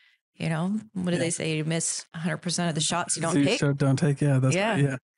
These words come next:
Speaker 1: So I just have taken a lot of shots, and I've failed a lot. I've failed so many times, right?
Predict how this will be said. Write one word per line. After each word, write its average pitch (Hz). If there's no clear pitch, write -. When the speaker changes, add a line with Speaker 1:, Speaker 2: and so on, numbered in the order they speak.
Speaker 1:
So 180
I 196
just 208
have 160
taken 214
a 165
lot 147
of 160
shots, -
and 151
I've 147
failed 208
a 165
lot. 147
I've 156
failed 170
so -
many 160
times, 123
right? 151